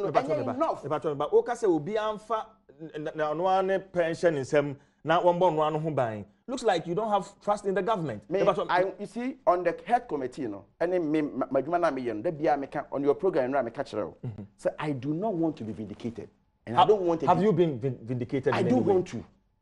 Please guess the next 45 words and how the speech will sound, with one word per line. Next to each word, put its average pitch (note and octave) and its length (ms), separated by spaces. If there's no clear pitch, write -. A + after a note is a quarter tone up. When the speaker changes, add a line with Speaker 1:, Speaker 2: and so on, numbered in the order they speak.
Speaker 1:
Listen. B2+ 400
Speaker 2:
Not G#3+ 240
Speaker 1:
Me, D3 60
Speaker 2:
yet. - 220
Speaker 1:
me, A3 260
deɛ F#3+ 160
me, B3 120
me C4 100
yɛ D3 240
no, F#2 120
Speaker 2:
Mm-hmm. A#2 180
Speaker 1:
me D3+ 100
role F#3 240
na F3+ 160
me C#3 100
play B2+ 200
no. E2+ 160
Speaker 2:
Mm-hmm. A#2 180
Speaker 1:
So F3 100
me E3+ 140
yɛ C#4 120
vindicated D#3 600
a, A#2 180
it's E3+ 120
Speaker 2:
Mm-hmm. A#2 100
Speaker 1:
dangerous A3+ 360
for D#3 120
the B2+ 80
country. C3 360
So C#3 220
I, - 60
I C3+ 60
will C#3 60
always G#3+ 360
want E3+ 140
to - 40
be B2+ 80
proven D#3 320
wrong. C#3+ 320
Yɛnyɛ A#3 320
wo, A3 100
yɛ, A#3+ 240
yɛnyɛ A#3+ 160
wo, A3+ 100
na C4 120